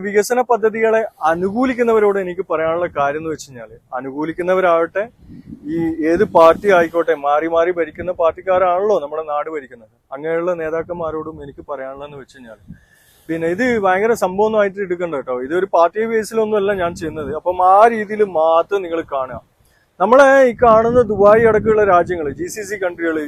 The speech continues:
യൂറോപ്യൻ കൺട്രികള്, ഇന്ന് ഈ കാണുന്ന രീതിയിൽ ഡെവലപ്പ്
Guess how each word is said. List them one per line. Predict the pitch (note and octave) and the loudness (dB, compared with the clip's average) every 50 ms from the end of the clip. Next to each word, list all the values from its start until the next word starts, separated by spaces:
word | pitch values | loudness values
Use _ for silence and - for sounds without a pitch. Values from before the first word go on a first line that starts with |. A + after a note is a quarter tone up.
| D#3 | -2
യൂറോപ്യൻ | E3 F3 F#3+ F#3 - G#3 G3 F#3 | 0 0 0 2 2 0 0 0
കൺട്രികള്, | F3 E3 D#3+ D#3+ D3+ C3+ C3 C#3 C#3+ _ F#3+ G3+ | -4 -6 -6 -6 -6 -6 -8 -10 -14 _ -10 -8
ഇന്ന് | G#3 A3 A#3 B3 C4+ C#4 C4+ B3+ A#3 A3 | -6 -4 -4 -2 -2 -2 -2 -4 -8 -10
ഈ | F#3+ - A#3+ | -6 0 2
കാണുന്ന | G#3+ G3+ G3+ G3+ G#3+ G#3+ G#3+ A3+ | 4 4 4 2 0 0 -2 -2
രീതിയിൽ | G#3+ G3 F#3+ F#3+ F3+ G3 G3 F3+ E3+ F3+ F#3 F3 - | -2 -2 -6 -8 -8 -8 -8 -6 -6 -6 -6 -4 -4
ഡെവലപ്പ് | D#3+ D#3 D#3 E3+ F#3 F3+ _ | -4 -4 -2 -4 -6 -8 _